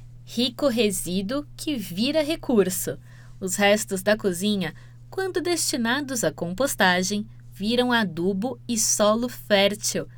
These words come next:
Pesquise sobre sistemas de compostagem doméstica. É possível fazer compostagem até em apartamentos e pequenos espaços. Restos de poda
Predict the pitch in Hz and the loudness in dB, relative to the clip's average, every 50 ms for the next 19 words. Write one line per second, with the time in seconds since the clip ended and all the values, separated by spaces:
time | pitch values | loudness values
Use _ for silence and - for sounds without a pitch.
0 | - - - - - 190 170 170 - - - - 208 226 254 247 233 240 214 220 | -20 -20 -18 -6 -4 -2 -2 -2 -4 -6 -4 -2 -2 -2 -2 -2 -2 -2 -2 -2
1 | - - 254 254 277 285 233 269 240 - - 214 190 - - 226 226 240 247 233 | 0 2 4 4 4 4 2 -2 -2 -2 -2 -2 -2 -2 0 0 0 0 0 0
2 | 208 - - 175 - - 247 277 - 226 185 185 - 220 220 226 220 233 233 233 | 0 0 -2 -4 -4 -4 -6 -2 -2 -2 -2 0 0 0 0 0 0 -2 -4 -2
3 | 220 254 269 262 233 202 196 202 196 - - - 185 - - - - - - - | -2 -4 -2 -2 -2 0 0 0 0 0 -2 -2 -4 -6 -6 -8 -8 -10 -16 -18
4 | - - - - - 214 208 208 - 214 202 185 185 - - - - 220 226 220 | -18 -18 -18 -2 0 2 2 2 0 0 0 0 0 0 0 2 2 2 4 4
5 | 226 220 220 - 220 190 170 170 - 185 196 202 - 240 240 233 - 240 220 - | 4 4 4 2 2 2 2 2 2 2 2 2 0 -4 -4 -2 -2 -2 -2 0
6 | - 196 190 202 202 190 196 180 180 190 196 190 - 220 220 226 226 202 190 - | 2 4 4 4 4 2 0 -2 -2 -2 -2 -2 0 -2 0 0 0 -2 -2 -2
7 | 196 196 - 277 277 254 220 202 196 208 220 220 269 269 - - - - - 277 | -4 -4 -4 -6 -4 -2 -2 -2 -2 -2 -4 -4 -4 -4 -4 -4 -4 -6 -8 -8
8 | 285 - - 208 196 - - - - - 285 285 285 294 302 302 285 262 285 285 | -8 -6 -6 -6 -6 -6 -10 -14 -8 -4 -2 -2 0 -2 -2 -2 -2 -2 -2 -2
9 | - - - - 202 180 170 156 151 - - - 156 147 - - - - - - | -2 -4 -2 0 2 2 2 0 -2 -2 -4 -4 -4 -4 -2 -2 -2 -4 -6 -12
10 | - - - - - - - - - - 226 233 240 247 240 240 - - - 190 | -16 -18 -18 -18 -18 -18 -20 -18 -8 0 4 6 6 6 6 2 -2 -2 0 0
11 | 180 180 - - 202 247 240 - 226 196 185 185 196 190 254 302 320 | 0 0 -2 -2 -2 -4 0 4 4 6 6 6 4 4 4 2 2